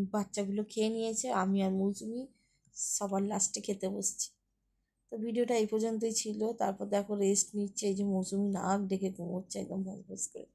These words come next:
ওর কোনো শাড়ি নেই, আমি লুকিয়ে লুকিয়ে ভিডিও করে নিয়েছি। তো চলো ভিডিওটা ভালো লাগলে লাইক,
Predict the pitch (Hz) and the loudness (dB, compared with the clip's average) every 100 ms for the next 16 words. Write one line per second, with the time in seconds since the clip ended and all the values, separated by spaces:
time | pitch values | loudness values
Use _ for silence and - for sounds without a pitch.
0 | _ _ _ _ _ 208 202 214 214 214 | _ _ _ _ _ -4 0 2 2 0
1 | - 202 214 214 202 202 196 202 196 - | 0 2 4 4 4 4 2 2 0 0
2 | 196 196 202 196 190 196 196 190 196 196 | -2 -2 -2 -4 -2 -2 -2 -2 -2 -2
3 | 220 220 _ _ _ _ - 208 226 226 | -8 -14 _ _ _ _ -10 -4 -2 0
4 | 220 208 202 214 202 208 208 214 220 202 | 0 -2 0 0 0 2 2 2 2 2
5 | 196 | 0